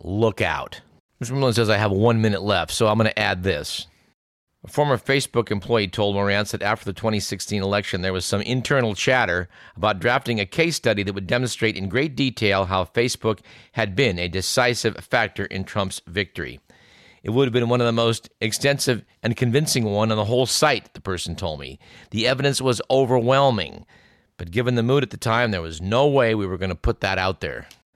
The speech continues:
There are a couple of Democrats out there that get it on this issue. Both Tom Steyer and Michael Bloomberg were aware of what needed to be done.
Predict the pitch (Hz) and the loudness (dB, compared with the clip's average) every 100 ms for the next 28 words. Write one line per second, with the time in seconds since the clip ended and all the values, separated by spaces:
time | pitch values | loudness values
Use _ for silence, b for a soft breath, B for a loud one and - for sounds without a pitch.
0 | _ 120 156 143 - 196 160 104 110 104 | _ 0 4 4 2 0 0 0 0 0
1 | 92 101 95 110 104 98 104 95 82 82 | 0 -2 0 0 0 2 0 0 -4 0
2 | 139 95 - _ - 85 87 - 92 - | 2 0 -4 _ -8 -6 -6 -6 -6 -2
3 | 107 131 - b b _ - 127 139 143 | -2 -2 -6 b b _ 0 2 2 2
4 | 131 120 - 135 123 110 120 123 110 95 | 2 2 2 4 4 2 0 0 -2 2
5 | 139 143 107 85 80 69 - _ _ - | 2 4 2 0 -4 -14 -20 _ _ -18
6 | - 92 90 95 95 90 90 - 92 82 | -8 -4 -2 0 0 0 -2 -4 -6 -8
7 | 78 85 80 85 98 | -8 -6 -4 -4 -4